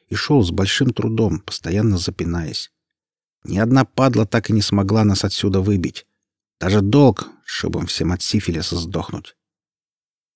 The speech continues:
Озвучив страшные проклятия, Хор попытался ускорить шаг, но быстро завяз в снегу. Пришлось помогать выбираться.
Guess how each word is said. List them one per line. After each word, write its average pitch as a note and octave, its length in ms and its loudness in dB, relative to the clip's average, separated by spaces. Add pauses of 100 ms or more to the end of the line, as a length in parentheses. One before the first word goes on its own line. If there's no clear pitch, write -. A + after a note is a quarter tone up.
(120)
Озвучив F#2+ 500 -2
страшные A#2+ 480 2
проклятия, G#2+ 840 -2
Хор C3+ 280 -2
попытался A#2 640 -2
ускорить - 540 -2
шаг, - 440 -4 (180)
но B2+ 120 0
быстро A2 380 -2
завяз F2 360 -2
в - 140 -8
снегу. D#2+ 400 -6 (460)
Пришлось D3 360 0
помогать A#2 480 0
выбираться. - 580 -2